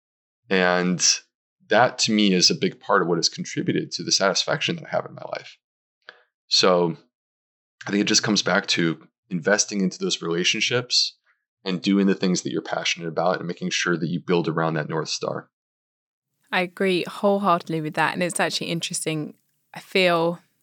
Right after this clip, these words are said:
Speaker 2: that sense of aligning your life with your values is a story and a message that just keeps coming up time and time again from so many different professionals, whether it's you as a doctor. I know you're speaking as,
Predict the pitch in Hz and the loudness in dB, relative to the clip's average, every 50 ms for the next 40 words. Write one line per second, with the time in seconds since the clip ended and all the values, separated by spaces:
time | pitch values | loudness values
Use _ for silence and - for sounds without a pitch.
0 | _ _ _ _ _ _ - - 180 180 - - - - 175 165 151 - - - | _ _ _ _ _ _ -4 0 2 2 2 0 -2 -2 -2 -2 -2 -4 -8 -8
1 | 165 160 - _ - 175 180 180 185 185 185 185 185 175 170 170 170 175 175 175 | -8 -8 -8 _ -2 0 2 2 2 2 2 2 0 0 -2 -2 -2 0 0 0
2 | 170 165 165 - - - - 156 156 - 151 151 160 160 147 147 147 170 170 - | 0 0 -2 -4 -6 -6 -6 -6 -4 -2 -2 -2 -2 -2 -4 -6 -6 -6 -8 -10
3 | - - 170 160 156 160 160 - - - 160 160 160 156 170 185 180 170 165 - | -8 -4 -4 -4 -2 -4 -6 -8 -6 -4 -4 -2 -2 -2 -2 -4 -6 -8 -10 -12
4 | - - - - - - _ _ - 180 170 165 165 170 165 165 - - 156 156 | -16 -20 -20 -20 -20 -20 _ _ -4 -2 -2 0 0 -2 -2 -2 -4 -4 -2 -2
5 | - - - - 180 180 180 - - - 190 180 170 - - - - 196 175 175 | -2 -4 -4 -6 -6 -6 -8 -8 -8 -4 -4 -4 -4 -4 -8 -8 -6 -4 -4 -2
6 | 170 170 170 165 - - - - - 175 165 165 165 165 - - - 160 160 160 | -2 -2 -2 -4 -4 -6 -10 -10 -8 -6 -4 -4 -4 -6 -6 -6 -6 -4 -4 -4
7 | 156 165 160 156 147 151 156 - - - - - _ _ - 185 180 175 175 - | -4 -4 -4 -2 -4 -4 -6 -8 -12 -20 -20 -20 _ _ -6 -4 -2 -2 0 0
8 | - 185 170 165 170 170 170 160 165 165 - 165 151 151 - - 160 - 160 165 | 0 0 0 0 0 0 -2 -2 -4 -4 -4 -6 -8 -8 -10 -12 -10 -8 -8 -8
9 | - - - 160 151 151 151 - - 160 151 151 151 147 147 - - - - 220 | -6 -6 -6 -4 -4 -4 -4 -4 -4 -4 -4 -2 -2 -4 -4 -4 -6 -6 -4 -2
10 | 220 226 226 220 - 208 202 185 180 165 - - 165 156 156 156 156 - - - | 0 0 2 2 2 2 0 0 -2 -2 -2 -2 -2 -2 -2 -2 -4 -8 -14 -20
11 | - _ _ - 226 220 - - - - 202 196 196 190 185 190 - _ - 175 | -20 _ _ -2 0 0 0 -2 -2 -2 0 2 2 0 0 -2 -6 _ -2 0
12 | 175 160 156 156 151 151 - - - 160 - 160 156 - - 151 143 - | 2 2 2 2 0 -2 -4 -6 -8 -6 -6 -6 -4 -2 -2 -2 0 -2